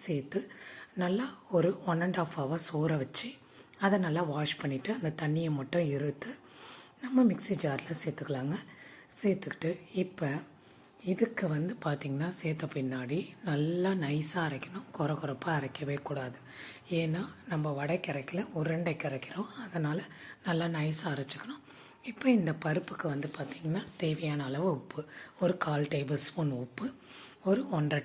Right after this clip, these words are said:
டேபிள் ஸ்பூன் சோம்பு, ஒரே ஒரு காஞ்ச மிளகாய் சேர்த்துக்கிறேங்க. உங்களுக்கு பச்சை மிளகாய் பிடிக்குன்னா ஒரு பச்சை மிளகாய் சேர்த்துக்கோங்க, அதுவே போதுமான அளவு.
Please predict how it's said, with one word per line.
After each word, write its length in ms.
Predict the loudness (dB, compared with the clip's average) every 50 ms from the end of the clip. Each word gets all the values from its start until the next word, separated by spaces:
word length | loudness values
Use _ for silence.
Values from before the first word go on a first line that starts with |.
| 0
டேபிள் 260 | -2 0 2 2 2 2 2
ஸ்பூன் 280 | 0 0 -2 -2 -2 -4 -10 -18 -20 -20 -16 -6 0 4 4
சோம்பு, 420 | 4 4 4 2 2 2 2 0 0 0 -8 -18 -20 -20 -20 -16 -6 0 2
ஒரே 220 | 2 4 4 4 4 2 2
ஒரு 160 | 0 -2 -2 -8 -10 -14 -18 -20 -20 -20 -20 -20 -18 -18 -18 -18 -18 -8 0 4
காஞ்ச 260 | 6 6 6 6 4 2 2
மிளகாய் 320 | 0 -2 -2 -6 -10 -14 -8 -2 2 2
சேர்த்துக்கிறேங்க. 540 | 2 2 0 -2 -4 -4 -2 -2 -2 -2 -4 -6 -10 -14 -14 -12 -8
உங்களுக்கு 260 | -2 -2 -2 -2 -2 -2
பச்சை 220 | -2 2 2 2 4 4
மிளகாய் 320 | 4 2 4 2 0 0 0
பிடிக்குன்னா 340 | -2 -2 -2 0 -2 -2 -2 -4 -6 -8 -8
ஒரு 100 | -8 -8 -2
பச்சை 180 | 0 0 2 2 2
மிளகாய் 340 | 0 0 0 2 4 4 4
சேர்த்துக்கோங்க, 460 | 2 2 -4 -6 -4 0 0 0 0 0 -2 -2
அதுவே 260 | 0 0 2 2 0 0 0
போதுமான 400 | 0 -2 -2 0 -2 -2 -2 -2 -2
அளவு. 180 | -4 -4 -6